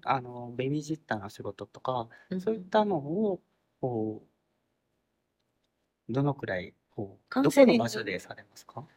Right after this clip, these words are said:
Speaker 2: カウンセリングは、
Speaker 1: うん。
Speaker 2: その所属している教会で、
Speaker 1: うんうん。
Speaker 2: ルームがあるので、
Speaker 1: うんうん。
Speaker 2: あの、これからね、
Speaker 1: うんうん。
Speaker 2: 師匠が新しいシステム作ってくださるので、
Speaker 1: うんうん。
Speaker 2: そこに、例えば私が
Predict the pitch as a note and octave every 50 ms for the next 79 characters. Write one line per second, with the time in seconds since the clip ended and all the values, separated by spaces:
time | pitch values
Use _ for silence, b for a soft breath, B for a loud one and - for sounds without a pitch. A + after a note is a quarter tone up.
0 | _ _ _ - C#4 D4 D4+ D4+ E4 D#4+ D#4+ D#4+ D#4 D4+ D4 C#4+ D4 D4+ D4+ D4
1 | - - G#3+ G#3+ G3+ F#3+ F#3+ F#3 G#3 F#3+ F#3+ F#3+ - F#3+ F#3 - _ - F#3 F3+
2 | F3 F3 G3+ A3 A3 G3+ - F3+ E3 E3 E3 - E3 D#3 D#3 D#3 D#3+ G3 A3+ A#3+
3 | A#3 G#3 D3+ A#2+ G3 G3 F3+ D#3+ D3 D#3 D#3+ D#3 C#3+ C#3 D#3 F#3+ F#3 F3+ F3+ F3
4 | F3 F3 E3+ E3 F3 E3+ D#3 C#3+ C3+ C3+ C3+ E3+ F#3+ F#3+ F3+ D#3+ C3+ F3 F3+ F3
5 | D#3+ D3+ - _ - - - C#3 - _ - D#3 E3 D#3 D#3 D#3 D3+ D3 C#3+ C#3
6 | - - _ _ _ _ _ _ - E3+ E3 - E3+ D#3 D#3 D3+ D3+ E3 F3 F#3
7 | G3 F#3+ - _ E3+ E3 D#3+ D3 - G3 F#3+ - D#3+ D3 C3+ C3 C3+ C3 - -
8 | D3+ - - D#3 D#3+ E3+ - - - D#3+ D#3 - - D#3 D3+ - - D3+ C#3+ C#3
9 | C3+ - - - D#3 - - D3 - D3 C#3+ D3+ D3+ - E3 D#3 D3 C#3 C3+ C3
10 | B2+ C3 E3+ F#3 F#3+ F3 E3+ F3 E3+ D#3+ D#3 D#3 D#3 - D3 C#3 C3+ - _ -
11 | F3+ - - F#3 F3+ F3+ F3+ F#3 - - _ _ - G3 - C4 A#3+ F#3 D#3 D3
12 | - F3 F3 - E3+ F3 E3+ D#3 -